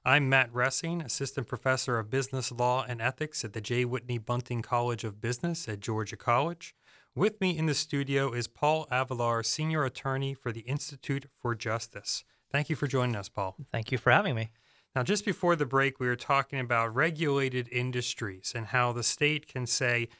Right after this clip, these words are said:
Speaker 1: "You need a license to carry out this certain commercial activity." Could you give us a sense of just what type of industries are regulated by the state,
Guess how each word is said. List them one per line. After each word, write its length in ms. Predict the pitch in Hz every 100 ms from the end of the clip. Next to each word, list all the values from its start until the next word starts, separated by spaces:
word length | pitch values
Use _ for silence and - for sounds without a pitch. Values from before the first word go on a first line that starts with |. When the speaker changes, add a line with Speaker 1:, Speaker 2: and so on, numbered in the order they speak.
| _ -
Speaker 1:
"You 180 | 170
need 220 | 185 180 147
a 100 | 131
license 720 | 127 123 131 - 113 107 -
to 140 | 117
carry 420 | - - 120 117
out 220 | 113 110 -
this 160 | 104
certain 480 | - - 170 143 143
commercial 600 | - 113 113 117 - 107
activity." 680 | 107 107 - 117 110 - _ _ -
Could 200 | 165 151
you 120 | 240
give 160 | 214 190
us 160 | -
a 60 | 151
sense 480 | - 151 143 - 135
of 140 | 120
just 360 | 135 127 - - _ _ _
what 520 | 135 143 208 - - -
type 420 | - 151 117 - _ _ _ _
of 320 | 120 117 113 - _ -
industries 640 | 143 135 - 139 127 117
are 180 | 117 113
regulated 680 | 127 139 147 139 131 135 123
by 240 | 117 117
the 100 | 110
state, 440 | - - 160 185